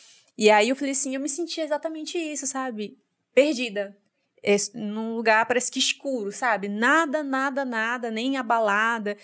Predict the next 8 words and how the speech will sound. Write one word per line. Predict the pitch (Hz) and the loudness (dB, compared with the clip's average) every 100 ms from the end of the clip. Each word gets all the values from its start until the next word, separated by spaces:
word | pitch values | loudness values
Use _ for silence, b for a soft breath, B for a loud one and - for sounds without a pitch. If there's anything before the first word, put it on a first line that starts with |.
| B B B | B B B
nem | 214 220 277 320 | -2 2 2 2
relacionamentos, | 269 277 269 269 247 214 220 240 240 214 240 | 0 0 -2 -6 -8 -8 -8 -8 -8 -10 -4
nem | 262 370 | -2 0
nada | 302 254 339 339 | 2 2 2 -2
completava, | 294 254 226 226 190 190 | -6 -4 -4 -2 -2 -2
nem, | 226 311 - _ 208 | -4 -4 -6 _ 0
é, | 208 202 196 180 | 2 2 2 0
trabalho, | - 240 208 185 226 233 220 202 | 0 2 4 2 2 -2 -4 -6